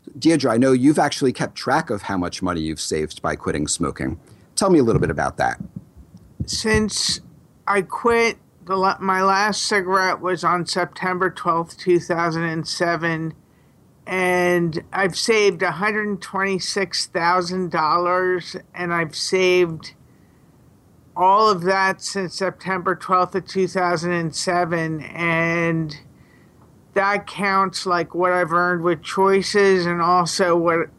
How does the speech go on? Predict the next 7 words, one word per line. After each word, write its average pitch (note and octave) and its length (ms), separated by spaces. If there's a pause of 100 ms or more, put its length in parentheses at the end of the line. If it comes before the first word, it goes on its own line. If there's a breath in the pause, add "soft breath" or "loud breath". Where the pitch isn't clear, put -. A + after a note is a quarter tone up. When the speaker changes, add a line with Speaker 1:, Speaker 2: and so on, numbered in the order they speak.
Speaker 2:
what F#3 240
I've E3+ 260
saved F3 800 (600 soft breath)
from F3 920 (840)
not F3+ 400
having, E3+ 720 (800 soft breath)
not, F3+ 320